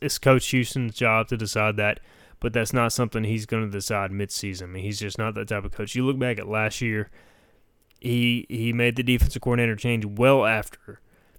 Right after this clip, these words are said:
the season. He's a guy who wants to look at everything, the season as a whole, the personnel coming back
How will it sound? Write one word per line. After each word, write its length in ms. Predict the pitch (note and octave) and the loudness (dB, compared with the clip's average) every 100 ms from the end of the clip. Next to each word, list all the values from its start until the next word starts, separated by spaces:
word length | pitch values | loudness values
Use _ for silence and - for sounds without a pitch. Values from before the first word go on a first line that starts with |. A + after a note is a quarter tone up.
| - | -8
the 120 | G#2 | -6
season. 640 | - A#2 G#2 F2+ F2+ A2 - | -2 0 0 -4 -10 -14 -12
He's 300 | - A#2+ A2+ | -4 -4 -2
a 60 | A2 | 0
guy 240 | A2+ A2+ | 2 4
who 160 | A2+ A2+ | 2 0
wants 260 | A2+ G2 | 2 0
to 80 | G#2+ | -2
look 300 | G#2 A2+ A#2+ | -4 -4 -2
at 80 | A2+ | -2
everything, 560 | A2+ A2+ A2+ A2 G#2+ - - _ _ _ | -2 -2 -2 -2 -4 -10 -20 _ _ _
the 80 | - | -8
season 360 | - B2+ A#2+ | -2 0 2
as 180 | B2+ A#2+ | 2 2
a 100 | A#2 | 0
whole, 500 | F#2+ A#2 A2 A2 A2 - - - | 0 0 2 2 2 2 0 -4
the 100 | - | -10
personnel 540 | - B2 A#2+ B2+ A#2+ A#2 | 2 2 4 2 2 2
coming 280 | B2 A#2 A2 | 0 0 0
back 360 | G#2 G2 - | -2 -4 -8